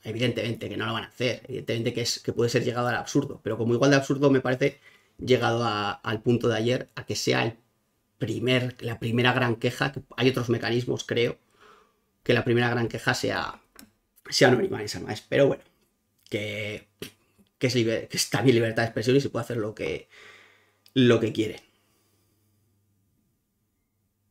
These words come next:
Mm, es tu puto trabajo,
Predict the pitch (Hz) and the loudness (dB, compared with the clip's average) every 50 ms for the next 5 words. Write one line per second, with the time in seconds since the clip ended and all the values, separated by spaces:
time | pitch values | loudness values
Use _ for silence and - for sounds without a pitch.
0 | _ _ _ _ _ _ _ _ _ _ _ _ - 143 143 147 147 147 156 - | _ _ _ _ _ _ _ _ _ _ _ _ -2 0 2 2 0 0 -2 -6
1 | - - - 117 127 123 - 117 117 127 127 127 - - - - 123 131 - - | -10 -6 -2 -2 -2 -2 -2 -4 -2 -2 -2 -2 -2 -2 0 0 0 0 2 2
2 | 147 147 151 151 | 2 2 2 2